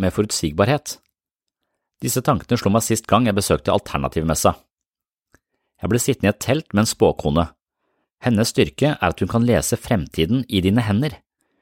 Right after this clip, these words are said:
Hun gjør det uforutsigbare forutsigbart, og det er mange villige til å betale mye for.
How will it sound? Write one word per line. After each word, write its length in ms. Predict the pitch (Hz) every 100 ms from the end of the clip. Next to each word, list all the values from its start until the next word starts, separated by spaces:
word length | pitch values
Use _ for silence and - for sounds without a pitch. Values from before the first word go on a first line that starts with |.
| _ _ _ _ -
Hun 120 | 92
gjør 140 | 87
det 80 | 110 101
uforutsigbare 920 | - 113 - - 82 80 90 117 131 -
forutsigbart, 760 | 107 - 98 85 135 - - - _ _ _ _ -
og 80 | 82
det 140 | 127 78
er 200 | 98 101
mange 320 | 113 80 101
villige 240 | 92 78
til 100 | 92
å 60 | 98
betale 280 | - 85 101
mye 300 | 120 82 80
for. 160 | 139